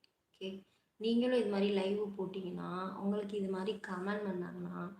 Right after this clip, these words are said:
அப்போ உங்களுக்கு அது மாதிரி கோபம் வருமா வராதா? எனக்கு கோபம் வரல. எப்படி சொல்றதுன்னா, உங்களுக்கு புரிய வைக்கிறேன் நான். கோவம்லாம் முன்ன வந்தது ஸ்டார்டிங்ல,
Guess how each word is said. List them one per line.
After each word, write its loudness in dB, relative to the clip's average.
அப்போ 0
உங்களுக்கு 4
அது 2
மாதிரி -2
கோபம் 4
வருமா -2
வராதா? -6
எனக்கு -2
கோபம் 6
வரல. -4
எப்படி -2
சொல்றதுன்னா, 0
உங்களுக்கு 0
புரிய 4
வைக்கிறேன் 2
நான். -10
கோவம்லாம் 4
முன்ன 6
வந்தது 0
ஸ்டார்டிங்ல, -2